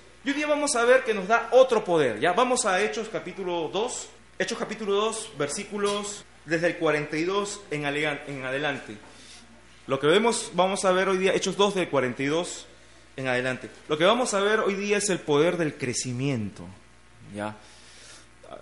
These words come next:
ah, porque Dios no nos ha traído hasta aquí, como Fede comentaba, como estamos repitiendo,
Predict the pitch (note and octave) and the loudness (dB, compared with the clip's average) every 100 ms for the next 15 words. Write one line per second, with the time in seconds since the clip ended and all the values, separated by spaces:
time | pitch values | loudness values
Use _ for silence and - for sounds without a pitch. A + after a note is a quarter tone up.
0 | - F#2+ G#2 - - - - C#3 C#3+ C3+ | -12 -10 -10 -14 -20 -14 -4 -4 -2 -2
1 | C3 B2+ B2+ B2+ F#3 F3+ E3 D3 E3 C#3 | 0 -2 -4 -2 -2 -2 -6 -4 -4 -2
2 | D3 D#3 D3 B2+ D#3 C#3+ A#2 G#2+ C3+ D3 | -2 -2 -2 -6 -8 -8 -8 -6 -4 -4
3 | C3+ A2+ A2 C3+ C3 A#2 A2 G#2 - C3 | -6 -10 -6 -4 -2 -4 -8 -12 -10 -10
4 | B2 A#2 A2+ G#2 C3 A#2+ G2 | -8 -10 -12 -10 -8 -8 -10